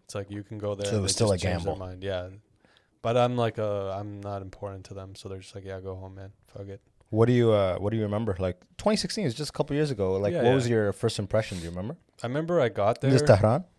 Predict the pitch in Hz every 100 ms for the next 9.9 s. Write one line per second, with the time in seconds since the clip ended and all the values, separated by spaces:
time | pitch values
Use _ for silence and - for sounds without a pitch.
0 | _ 131 117 101 95 107 113 110 113 113
1 | 113 107 101 101 101 98 104 104 104 -
2 | 110 101 98 98 101 101 101 98 95 95
3 | 92 _ _ _ 107 104 101 104 98 101
4 | 95 - 104 - 104 98 98 98 - 107
5 | 101 98 101 101 98 107 131 120 101 107
6 | 107 104 101 - 110 113 104 92 - -
7 | 101 - 107 101 101 92 101 107 107 104
8 | 107 101 - - 101 104 104 95 - -
9 | _ - 104 107 104 - 95 95 101